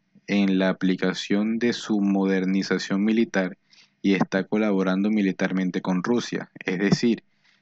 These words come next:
que no solo preocupa la pujanza económica de China, sino también su capacidad armamentística. Biden se reunió esta semana con los presidentes del Consejo Europeo, Charles Michel,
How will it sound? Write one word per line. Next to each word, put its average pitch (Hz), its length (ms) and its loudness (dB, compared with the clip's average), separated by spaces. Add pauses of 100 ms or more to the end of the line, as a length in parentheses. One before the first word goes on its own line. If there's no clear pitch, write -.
(160)
que 98 160 2
no 98 160 2
solo 127 360 0
preocupa 110 760 0
la 101 280 0
pujanza 113 600 0
económica 113 640 -2
de 127 120 0
China, 104 380 0
sino 92 340 -2
también 90 460 -4
su - 200 -6
capacidad 92 680 -2 (480)
armamentística. 95 2250 -2 (1200)
Biden 113 460 2
se - 120 0
reunió 95 440 0
esta 113 160 -2
semana 101 400 0
con 113 160 -2
los 92 80 -4
presidentes 95 640 -2
del 113 140 0
Consejo 95 460 -2
Europeo, 107 680 0 (380)
Charles 107 460 0
Michel, 117 500 -2